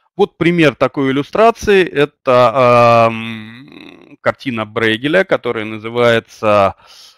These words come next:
э, «Битва,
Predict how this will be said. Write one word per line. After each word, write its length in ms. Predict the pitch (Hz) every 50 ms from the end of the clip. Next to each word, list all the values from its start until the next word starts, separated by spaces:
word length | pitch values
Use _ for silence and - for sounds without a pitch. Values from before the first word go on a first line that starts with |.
| _ _ _
э, 420 | - 127 123 120 120 120 117 117 117 104 _ _ _ _ _ _ _ _ _ _ _ _ _ _ _ _ _ _ _ _ _ _ _ _ _ - - _
«Битва, 720 | 120 113 135 160 160 - 143 131 131 131 123 117 117 110